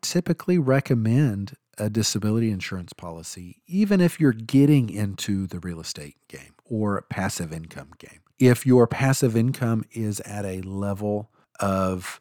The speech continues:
sufficient income for you to continue to complete your financial plan,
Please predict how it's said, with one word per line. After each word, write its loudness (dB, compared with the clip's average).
sufficient -2
income -2
for -2
you 0
to -2
continue -6
to -6
complete -10
your -6
financial -10
plan, -8